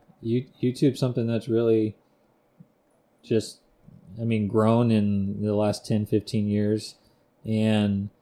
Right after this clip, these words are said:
now it actually is a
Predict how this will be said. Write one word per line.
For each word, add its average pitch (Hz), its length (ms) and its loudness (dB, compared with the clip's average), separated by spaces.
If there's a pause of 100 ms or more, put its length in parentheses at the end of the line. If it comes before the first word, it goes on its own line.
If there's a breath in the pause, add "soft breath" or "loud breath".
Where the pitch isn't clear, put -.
(1120)
now 113 480 0
it 117 160 4
actually 113 880 4
is 110 560 0
a 110 280 4